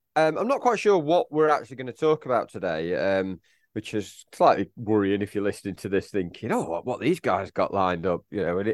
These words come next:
an in-depth discussion of the Blades summer transfer activity takeover, ground manoeuvrings, you know, ground changes and kit. And, um, I've not got a plan,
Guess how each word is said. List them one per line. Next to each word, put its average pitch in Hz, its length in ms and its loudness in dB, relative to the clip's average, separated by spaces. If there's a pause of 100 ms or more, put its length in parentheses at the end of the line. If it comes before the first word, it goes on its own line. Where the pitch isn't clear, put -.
an 131 120 -2
in-depth 139 440 2
discussion 127 480 -2
of 104 120 -2
the 117 100 2
Blades 107 440 -4 (240)
summer 117 400 0
transfer 120 420 -4
activity 113 600 -6
takeover, 113 800 2 (360)
ground 120 400 -2
manoeuvrings, 113 1000 0
you 117 100 -2
know, 104 100 4
ground 117 340 4
changes 113 800 2
and 85 220 -6 (320)
kit. 135 420 6
And, 107 320 -2 (540)
um, 117 420 6 (120)
I've 127 160 4
not 143 220 4 (220)
got - 160 4
a - 40 -2
plan, 85 500 0